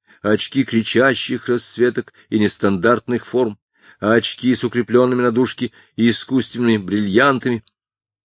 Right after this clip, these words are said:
Производители очков тоже были представлены широко: Polaroid, Foster Grants, Ray-Bans и другие. Повсюду виднелись пряжки от ремней, булавки, шпильки, спицы и горы мелких металлических денег.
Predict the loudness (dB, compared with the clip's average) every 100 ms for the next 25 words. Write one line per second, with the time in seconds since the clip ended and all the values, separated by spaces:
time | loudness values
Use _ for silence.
0 | _ -6 -4 -2 -4 -4 -6 -6 -6 -6
1 | -6 -6 -4 -4 -2 -4 -4 -6 -2 0
2 | 2 0 -2 -2 -2 2 2 2 -4 -6
3 | 0 4 4 6 6 4 -2 _ _ _
4 | _ 4 4 4 2 2 4 4 2 0
5 | -6 -14 _ 0 2 4 4 4 2 0
6 | -6 -8 -8 -6 -6 -6 -8 _ _ _
7 | _ _ _ _ -8 -8 -6 -8 -8 -6
8 | -8 -4 -4 -6 -6 -6 -4 -8 -8 -6
9 | -4 -4 -6 _ _ _ _ 0 4 4
10 | 0 -10 -16 -12 -4 -2 -2 -8 -16 -10
11 | -4 -4 -4 -12 -14 -18 -8 -4 4 6
12 | 6 4 4 4 0 -6 -14 -12 -12 -10
13 | -12 -12 -14 -6 -4 -4 -10